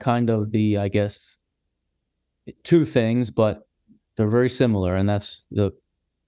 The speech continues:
practice of meditation and the, the martial art journey. You know, uh, I really poured myself into those in my middle to late twenties.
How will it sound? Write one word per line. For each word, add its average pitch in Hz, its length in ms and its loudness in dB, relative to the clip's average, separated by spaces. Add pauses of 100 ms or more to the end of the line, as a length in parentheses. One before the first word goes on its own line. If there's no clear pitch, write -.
(120)
practice 110 260 0
of 110 80 2
meditation 107 600 0
and 104 200 0
the, 101 60 -2 (380)
the 104 140 4
martial 101 340 0
art 95 200 -2
journey. 92 300 -6 (840)
You 107 100 -2
know, 95 220 0
uh, 92 260 -2 (500)
I 110 80 0
really 120 280 2 (160)
poured 120 380 0
myself 104 500 0
into 101 300 0
those 92 500 -2 (160)
in 95 140 2
my 92 380 0 (240)
middle 98 360 2
to - 140 -2
late 95 280 0
twenties. 92 600 -2